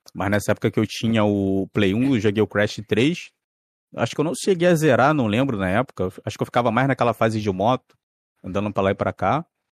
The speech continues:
E acho que foram só esses jogos de Play um. Não cheguei a muito jogo, não. Eu pegava mais emprestado, jogava um pouquinho, né. Joguei também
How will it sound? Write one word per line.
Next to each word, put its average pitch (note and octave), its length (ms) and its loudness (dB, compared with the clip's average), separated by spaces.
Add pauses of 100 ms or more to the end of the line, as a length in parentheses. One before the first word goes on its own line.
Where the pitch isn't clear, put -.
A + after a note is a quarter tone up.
(400)
E E3 100 -6
acho A3+ 140 -2
que A#3 100 -4
foram B3 220 2
só A#3+ 140 0
esses C#4+ 260 0
jogos F3 360 4
de C#3+ 60 -4
Play D3 220 2
um. C3+ 100 2
Não D#3 100 2
cheguei F3 340 0
a F3 40 -2
muito E3+ 280 -2
jogo, D#3+ 320 0
não. B2 240 2
Eu G#2+ 100 2
pegava A2 320 2
mais A2 240 0
emprestado, G#2+ 640 0
jogava F#2+ 320 0
um G2+ 80 -6
pouquinho, A2 500 -8 (560)
né. F#2+ 280 0
Joguei G#2 340 0
também G#2+ 840 0